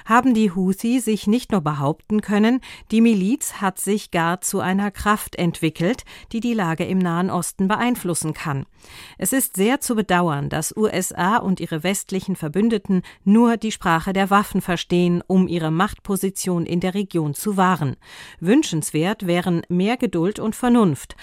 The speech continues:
Auch nicht militärische Mittel können zur Lösung des Konflikts beitragen, zeigt sich Xin Jingbao aus Peking überzeugt. Eine Gastkommentatorin der japanischen Zeitung Nihon Keisai Shimbun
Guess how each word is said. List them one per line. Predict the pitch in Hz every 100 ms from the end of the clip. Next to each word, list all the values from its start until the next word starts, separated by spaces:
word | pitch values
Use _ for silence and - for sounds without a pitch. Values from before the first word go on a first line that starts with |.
| -
Auch | - 185 214
nicht | 254 - -
militärische | 160 143 - 180 160 160 180
Mittel | 180 202 190 175 - -
können | - 202 240 269
zur | - 226
Lösung | 202 180 175 175
des | 160 156
Konflikts | 165 156 165 156 -
beitragen, | - 208 202 170 160 151 143 - - -
zeigt | - 165 151 -
sich | 180 175 -
Xin | - 208 175
Jingbao | 160 175 165 160 143 143 156
aus | - 180 -
Peking | - 156 - 143 143
überzeugt. | 160 196 - - 147 - - - _ _ _ _ - - - - -
Eine | 170 170 170
Gastkommentatorin | 160 220 - - 233 214 214 208 196 214 226 214
der | 190 170
japanischen | 156 147 - 190 226 240 - 202
Zeitung | - 196 185 - 175 170
Nihon | 175 180 220 240 208 185 180
Keisai | - 175 165 165 151
Shimbun | 147 - 220 240 247